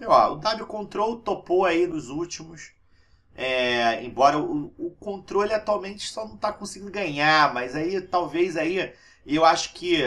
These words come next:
o controle pode ser que em algum momento aí,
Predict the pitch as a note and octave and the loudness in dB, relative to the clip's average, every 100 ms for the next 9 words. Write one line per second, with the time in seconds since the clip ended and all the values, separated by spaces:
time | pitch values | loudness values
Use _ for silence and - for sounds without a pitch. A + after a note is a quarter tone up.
0 | A2+ F#2+ - _ _ _ _ _ _ _ | 0 -4 -12 _ _ _ _ _ _ _
1 | _ _ _ _ _ _ _ _ B2+ A#2 | _ _ _ _ _ _ _ _ -18 -10
2 | D3+ C3 A#2 D3+ D3 - C#3+ - - C3+ | -8 -8 -6 -4 -4 -2 -4 -4 -10 -8
3 | C#3+ C#3 C3 C#3+ B2+ B2 C3+ - A2+ B2 | -8 -8 -8 -8 -8 -6 -6 -6 -4 -2
4 | B2 A2 F#2 | -2 -2 -4